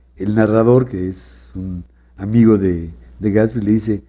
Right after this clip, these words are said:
"¿Sabes qué? No puedes regresar al pasado, el pasado no se puede volver atrás". Y Gatsby, ya muy confiado de que es un hombre rico y, y que tiene una buena posición económica, le responde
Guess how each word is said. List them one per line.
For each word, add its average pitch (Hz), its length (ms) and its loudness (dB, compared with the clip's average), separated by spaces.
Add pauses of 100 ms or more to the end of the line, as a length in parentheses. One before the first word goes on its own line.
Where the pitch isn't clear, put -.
(180)
"¿Sabes 127 260 -6
qué? 143 140 -2
No 139 80 -2
puedes 131 320 0
regresar 117 340 -6
al 117 80 -10
pasado, 110 440 -10
el 85 60 -12
pasado 117 420 -14 (300)
no 120 60 -6
se 113 140 -6
puede 117 240 2
volver 104 280 -6
atrás". 107 480 -12 (840)
Y 107 100 -6
Gatsby, 123 480 2 (640)
ya 101 160 0
muy 107 160 2
confiado 107 560 2
de 90 200 -6 (380)
que 101 120 2
es 101 160 -2
un 101 80 -2
hombre 104 220 2
rico 101 480 0
y, 87 280 -2 (420)
y - 40 -20
que 95 100 -12
tiene 104 200 -2
una 107 80 2
buena 104 220 2
posición 101 360 -2
económica, 104 500 -2
le 95 100 -2
responde 98 560 -4